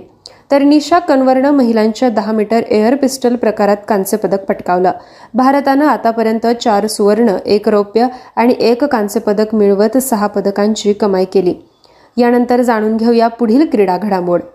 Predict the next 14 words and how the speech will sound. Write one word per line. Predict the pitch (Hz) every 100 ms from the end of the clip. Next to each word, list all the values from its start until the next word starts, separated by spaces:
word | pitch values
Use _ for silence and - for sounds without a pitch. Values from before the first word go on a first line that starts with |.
| -
भारत | 214 214 214
आणि | 208
इंग्लंड | 220 220 208 220 226 -
एकदिवसीय | 202 220 220 214 - 233
मालिकेतला | 220 196 214 233 226 247 254 - _ -
अखेरचा | 262 262 330 330 349
सामना | 359 277 240 240
जिंकून | 240 202 220 214 196
भारतानं | 196 196 208 214 214
ही | 262 233
मालिका | 196 185 226 247 269 - -
दोनास | 208 254 247 269 269 -
एक | 226 180 - -
अशी | - - 190